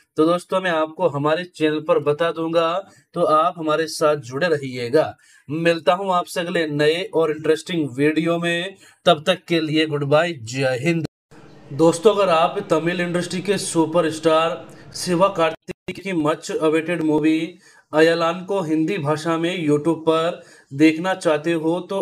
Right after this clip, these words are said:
आप इस वीडियो को एक लाइक तो जरूर कीजिएगा। आज के इस वीडियो के अंदर हम बात करने वाले हैं अयलान मूवी के बारे में।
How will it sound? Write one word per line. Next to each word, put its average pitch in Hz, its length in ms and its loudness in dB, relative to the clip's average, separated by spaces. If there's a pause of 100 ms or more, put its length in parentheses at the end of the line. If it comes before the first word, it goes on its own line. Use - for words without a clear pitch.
आप 160 400 2
इस 180 200 -10
वीडियो 156 640 0
को 165 420 -2 (300)
एक 170 260 2
लाइक 156 400 0
तो 185 160 -2
जरूर 143 360 0
कीजिएगा। 131 680 -4 (760)
आज 160 300 2
के 190 200 -6
इस 190 360 -2
वीडियो 165 600 0
के 185 140 -6
अंदर 165 280 0
हम 175 200 -6
बात 156 300 2
करने 160 240 0
वाले 170 340 0
हैं 175 400 -4 (300)
अयलान 165 440 2
मूवी 151 340 0
के 160 160 -4
बारे 135 320 -2
में। 139 240 -2